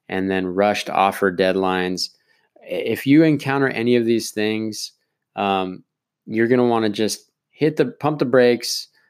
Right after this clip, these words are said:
and make sure you have a clear understanding of what's going on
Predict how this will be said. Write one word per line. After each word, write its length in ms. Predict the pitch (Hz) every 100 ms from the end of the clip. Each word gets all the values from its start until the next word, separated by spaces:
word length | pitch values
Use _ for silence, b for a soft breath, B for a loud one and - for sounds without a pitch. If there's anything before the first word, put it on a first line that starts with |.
| _
and 300 | - - 107
make 160 | 117 120
sure 200 | - 127
you 140 | 113
have 160 | 107 104
a 60 | 101
clear 260 | - 104
understanding 580 | 101 101 98 98 95 92
of 120 | 90
what's 220 | 95 92
going 320 | - 95 90 90
on 400 | 98 98 95